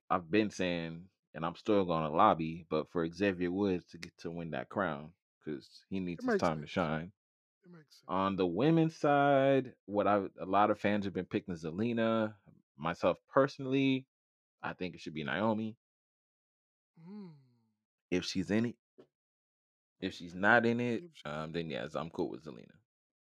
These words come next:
Speaker 2: If she's in it, Imma go Naomi. If she's not, Imma go Zelina. But the wild card to keep an eye on is Liv Morgan.
Speaker 1: You really think gonna give her that big of a, of a push?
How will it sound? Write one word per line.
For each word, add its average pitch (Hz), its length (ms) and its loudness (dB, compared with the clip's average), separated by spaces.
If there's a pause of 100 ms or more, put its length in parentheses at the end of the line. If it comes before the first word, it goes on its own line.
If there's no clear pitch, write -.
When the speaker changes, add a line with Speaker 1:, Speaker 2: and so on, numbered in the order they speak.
(720)
Speaker 2:
If 233 220 -2
she's 240 300 -6
in 226 160 2
it, 220 80 0
Imma 202 200 -2
go 185 160 0
Naomi. 175 680 -12
If 170 160 -18
she's 160 320 -16
not, 160 300 -18 (300)
Imma 170 140 -12
go 156 260 -8 (1040)
Zelina. 170 640 -8 (120)
But 151 160 -20
the 139 80 -20
wild 170 460 -4
card 208 320 0
to 190 80 -12
keep 202 260 -12
an 180 100 -14
eye 202 260 -2
on 220 200 -6
is 131 140 -20
Liv 156 260 -18
Morgan. 143 220 -20 (1300)
Speaker 1:
You 160 160 4
really 190 200 6
think 190 220 0
gonna 175 140 4
give 170 180 0
her 170 100 4
that 156 260 -4
big 156 220 -2
of 143 120 -6
a, 127 340 -8 (540)
of 113 100 -10
a 110 80 -2
push? - 460 -6